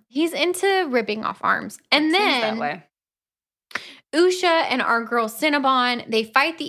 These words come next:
Speaker 1: evil witch. There's lots of things happening. There's, like, the blood and bone ogre thing again. And Usha is hurt,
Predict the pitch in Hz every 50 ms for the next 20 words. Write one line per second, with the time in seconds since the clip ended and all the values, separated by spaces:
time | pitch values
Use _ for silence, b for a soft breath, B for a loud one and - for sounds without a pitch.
0 | - 285 277 269 294 277 240 233 226 214 - - - - - - - 226 214 214
1 | 220 214 214 - 240 247 240 240 - 254 - - 294 277 277 262 269 - 233 214
2 | 214 - 220 226 220 220 220 220 220 214 214 220 220 226 226 220 - - 226 220
3 | 220 - 214 208 202 226 247 262 294 294 277 247 247 247 247 247 - - 220 226
4 | 240 233 240 240 240 247 247 240 254 269 269 247 220 202 202 220 208 214 202 _
5 | _ B B B B B B B B B B - 254 254 254 247 233 226 - -
6 | - 277 302 285 - 330 320 302 294 - - - 233 233 233 233 226 226 - -
7 | - - 269 277 302 302 294 - _